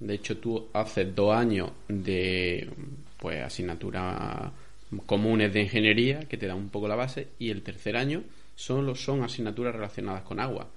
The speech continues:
con hidrología, claro, eh, eh, muy genérico, eh, pues hablan de abastecimientos, de redes, luego hablas de presas, lo-, pero sí, ya es todo relacionado con el agua. Y es, mm, tienen la base de la ingeniería y luego te especializas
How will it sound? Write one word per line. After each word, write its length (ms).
con 100
hidrología, 640
claro, 340
eh, 280
eh, 240
muy 580
genérico, 600
eh, 260
pues 140
hablan 320
de 100
abastecimientos, 1040
de 160
redes, 640
luego 240
hablas 280
de 100
presas, 540
lo-, 120
pero 140
sí, 380
ya 100
es 160
todo 220
relacionado 520
con 120
el 80
agua. 300
Y 200
es, 380
mm, 500
tienen 260
la 80
base 300
de 80
la 100
ingeniería 640
y 140
luego 220
te 80
especializas 760